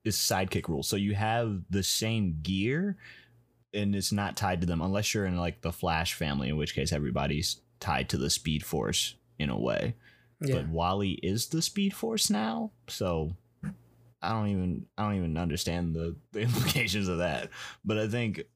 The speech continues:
Speaker 1: I think we always get just, like, a Superboy or a Robin or anything. Like, you get the, your own version of whatever it is.
Speaker 2: Just a lesser power, less, not powerless.
Speaker 1: Yeah.
Speaker 2: Less powerful version. Okay, so you
Speaker 1: Yes.
Speaker 2: get your own Lantern ring, is just not as powerful.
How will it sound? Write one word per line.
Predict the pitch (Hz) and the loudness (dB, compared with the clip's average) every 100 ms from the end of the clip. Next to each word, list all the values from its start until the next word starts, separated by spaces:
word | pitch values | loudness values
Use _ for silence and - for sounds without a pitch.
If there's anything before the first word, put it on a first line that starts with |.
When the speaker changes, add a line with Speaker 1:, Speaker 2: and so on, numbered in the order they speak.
| 104 | -2
Speaker 1:
I | 90 95 | 0 0
think | 101 113 101 | 0 0 2
we | 104 | 2
always | 101 98 | 2 0
get | 101 95 87 | 0 -2 -2
just, | 80 92 - - 95 | 0 0 0 -2 0
like, | 95 92 | 2 2
a | |
Superboy | 87 120 92 80 85 82 78 | 2 2 2 0 0 2 2
or | 78 | 0
a | |
Robin | 78 78 73 73 73 | 2 2 2 2 0
or | 69 | 0
anything. | 73 - 82 | -2 0 -2
Like, | 65 82 | 0 0
you | 92 | 2
get | 90 - - | 2 0 -2
the, | 82 71 - | 0 0 -2
your | 92 95 - | -2 -2 0
own | 87 76 76 | 0 0 -2
version | - 87 80 82 76 | -2 0 0 0 0
of | 85 | 0
whatever | 78 73 57 58 | 0 0 0 -2
it | |
is. | 52 - - - - - - - | -2 -4 -8 -18 -20 -20 -16 -4
Speaker 2:
Just | 143 135 131 | 0 0 2
a | 131 | 2
lesser | 131 123 131 | 2 2 0
power, | 123 - 131 123 127 | -2 0 2 2 2
less, | 131 123 - - - _ _ | 2 2 -2 -4 -12 _ _
not | 147 131 | -4 0
powerless. | 131 123 117 | 0 0 2
Speaker 1:
Yeah. | 107 95 - 50 - 117 - | 2 2 0 -4 -6 -6 -2
Speaker 2:
Less | 135 | -2
powerful | - 131 127 151 151 - | 0 0 0 -4 -6 -4
version. | 147 143 139 - _ _ - - - - - | -2 0 -2 -6 _ _ -20 -20 -16 -10 -2
Okay, | 113 - | 2 2
so | - | 0
you | 143 | 0
Speaker 1:
Yes. | 156 | 0
Speaker 2:
get | 151 | 0
your | 147 143 | 0 2
own | 143 139 | 2 4
Lantern | 139 131 127 | 4 2 2
ring, | 123 | 4
is | 123 123 | 4 2
just | 123 127 | 2 2
not | 120 | 2
as | 120 | 2
powerful. | - - - 180 | -2 -6 -8 -12